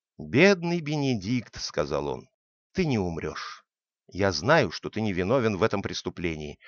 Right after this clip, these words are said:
и пришел освободить тебя из тюрьмы. Скорее надень мою рясу и ступай прочь». Рюбецаль быстро поменялся с заключенным одеждой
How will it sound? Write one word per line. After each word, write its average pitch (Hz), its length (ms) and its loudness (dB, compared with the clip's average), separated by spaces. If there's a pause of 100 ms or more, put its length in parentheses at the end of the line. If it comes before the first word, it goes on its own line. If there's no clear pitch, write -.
(120)
и 92 100 -6
пришел 143 600 0 (140)
освободить 107 880 0
тебя 104 260 -2
из - 260 -8
тюрьмы. 98 440 -4 (460)
Скорее 104 540 0
надень 98 320 2
мою 87 240 0
рясу 120 560 6 (240)
и 104 100 -4
ступай 113 500 2
прочь». - 720 -4 (800)
Рюбецаль 98 600 2
быстро 98 440 -4
поменялся 98 580 -2
с 78 60 -6
заключенным 92 600 -2
одеждой 151 640 0